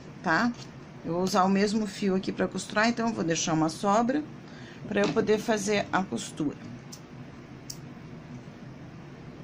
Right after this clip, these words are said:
Tá bom? Ó, daí é só puxar e arrematar. Aqui, ó,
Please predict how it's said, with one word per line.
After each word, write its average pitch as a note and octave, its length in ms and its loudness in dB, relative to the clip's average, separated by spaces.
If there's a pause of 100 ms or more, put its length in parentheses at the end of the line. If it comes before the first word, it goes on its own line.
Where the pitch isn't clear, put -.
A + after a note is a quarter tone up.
(720)
Tá C#3+ 60 -8
bom? D3 360 2 (1200)
Ó, C#3 140 0 (100)
daí D3+ 220 2
é F3 80 2
só F#3 240 2
puxar F#3+ 600 0 (260)
e F#3+ 120 2
arrematar. G3 680 2 (3000)
Aqui, D3+ 560 -2
ó, C#3+ 160 4